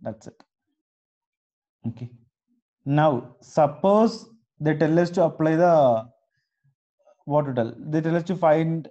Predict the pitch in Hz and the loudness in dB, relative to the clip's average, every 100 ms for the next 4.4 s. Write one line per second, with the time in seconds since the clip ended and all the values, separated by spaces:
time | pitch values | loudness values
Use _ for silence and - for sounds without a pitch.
0 | _ _ 151 143 - 110 - _ _ _ | _ _ -4 -4 -6 -12 -14 _ _ _
1 | _ _ _ 131 123 120 - _ _ _ | _ _ _ -14 -12 -12 -14 _ _ _
2 | 131 123 180 185 175 160 156 147 135 135 | -10 -6 -4 -2 -4 -6 -8 -6 -6 -6
3 | 165 143 135 131 143 143 135 139 131 123 | -8 -8 -8 -6 -6 -8 -10 -8 -8 -8
4 | 113 110 - 117 | -8 -8 -10 -14